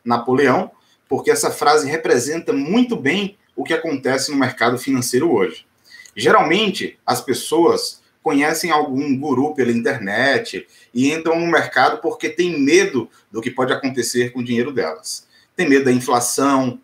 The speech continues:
tem medo da crise, e essas pessoas querem proteger o seu dinheiro. Outras, e, e outras vezes você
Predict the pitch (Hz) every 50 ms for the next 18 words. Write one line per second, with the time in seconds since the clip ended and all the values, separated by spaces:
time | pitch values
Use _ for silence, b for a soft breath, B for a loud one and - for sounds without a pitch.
0 | _ _ _ _ - 139 120 113 113 117 113 113 120 131 131 - - 120 123 139
1 | 143 143 123 113 120 120 117 113 b b b b b b 110 131 165 - - 202
2 | 196 - - 180 165 - - - - 165 190 202 170 127 - - - - - -
3 | 165 165 175 175 165 - - 180 190 196 196 - 196 151 113 98 92 - 117 127
4 | 143 151 - _ _ _ - 131 123 - - 113 117 135 180 151 135 - - -
5 | - _ _ _ _ b b b b b b b b b b 185 214 226 - -
6 | 139 113 - - 98 - - 127 147 160 156 135 139 147 131 151 170 180 175 -
7 | 127 113 98 90 95 131 165 180 160 135 120 107 95 104 113 117 113 - - 135
8 | 131 127 123 110 - -